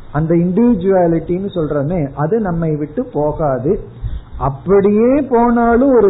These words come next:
தேவனாகத்தான் இருக்க முடியுமே தவிர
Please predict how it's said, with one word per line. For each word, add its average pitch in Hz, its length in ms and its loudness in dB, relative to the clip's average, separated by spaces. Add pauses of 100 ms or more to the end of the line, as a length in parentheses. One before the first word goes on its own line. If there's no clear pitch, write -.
(120)
தேவனாகத்தான் 220 1160 2
இருக்க 175 280 -2
முடியுமே 170 540 0
தவிர 165 400 -2